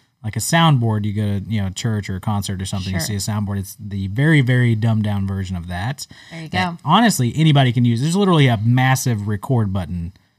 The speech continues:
Speaker 1: that you press, and then it's recording.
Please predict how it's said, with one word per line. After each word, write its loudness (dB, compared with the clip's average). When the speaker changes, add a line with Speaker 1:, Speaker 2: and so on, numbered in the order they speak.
Speaker 1:
that -10
you -2
press, -8
and -4
then -2
it's -8
recording. -6